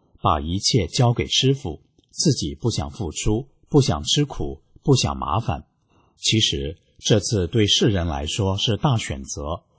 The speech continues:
对修炼人同样是大选择，而且是大考核。或许人类这一层的存亡，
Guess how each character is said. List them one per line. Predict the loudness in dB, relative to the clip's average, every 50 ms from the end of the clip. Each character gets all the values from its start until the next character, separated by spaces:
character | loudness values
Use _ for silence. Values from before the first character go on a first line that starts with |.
| _ _ _ _ _
对 | 2 2 4 4
修 | 2 2 2 4
炼 | 4 4 2 2
人 | 0 -4 -6 -8 -10 -10 _ _ -10
同 | -8 -6 -4 0 2
样 | 2 2 2 2
是 | 0 -2 -2 -2
大 | -2 -2 -2 -2
选 | -2 -4 -6 -6
择， | -8 -8 -8 -8 -8 -8 -10 -12 _ _ _ _ _ _
而 | 4 6 6 6
且 | 6 4 2 2
是 | 2 0 0 2
大 | 4 4 4 4
考 | 2 0 -4 -4 -4 -4
核。 | -6 -8 -8 -6 -6 -6 -6 -8 _ _ _ _ _ _ _ _ _
或 | 0 4 6 6
许 | 6 6 4
人 | 4 4 4 6 8
类 | 8 8 8
这 | 6 6
一 | 4 4 2
层 | 0 -2 -2 0 0
的 | 0 0
存 | -2 -2 -2 0 0 0
亡， | 0 0 0 -2 -2